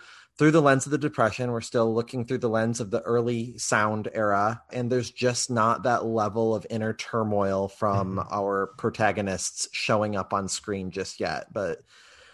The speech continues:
Speaker 1: only a few years away,
Speaker 2: Only a
Speaker 1: and
Speaker 2: few years
Speaker 1: we're
Speaker 2: away.
Speaker 1: gonna see a, a difference there.
Speaker 2: Uh, in fact, with our very next episode. Um, but before we get to that,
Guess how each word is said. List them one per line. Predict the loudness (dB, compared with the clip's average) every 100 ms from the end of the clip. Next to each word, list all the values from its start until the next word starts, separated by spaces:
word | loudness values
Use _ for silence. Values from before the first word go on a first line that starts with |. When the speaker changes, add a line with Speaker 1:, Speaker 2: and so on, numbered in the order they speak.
| _ _ _ -4
Speaker 1:
only | 0 2
a | 2
few | 4
years | 4 4
away, | 6 6 6 0 -12 _ -6
Speaker 2:
Only | -2
a | -2
Speaker 1:
and | -2
Speaker 2:
few | -4
years | -6 -6
Speaker 1:
we're | -4
Speaker 2:
away. |
Speaker 1:
gonna | -4
see | -4 -2
a, | 0 0 -4 -10 _ -6
a | -6
difference | -4 -6 -6
there. | -4 -4 -4 -14 _ _ _ _ -6
Speaker 2:
Uh, | -6 -6 -8
in | -8
fact, | -8 -8 -12 -10
with | -6
our | -2
very | -2 -4
next | -8 -10
episode. | -12 -14 -16 -20 -20 -8
Um, | -4 -4 -4 -10 -6
but | -6 -6
before | -8 -8 -4 -2 -2 -6 -10
we | -8
get | -4 -4 -6 -16 -8
to | -6 -4
that, | -6 -8 -10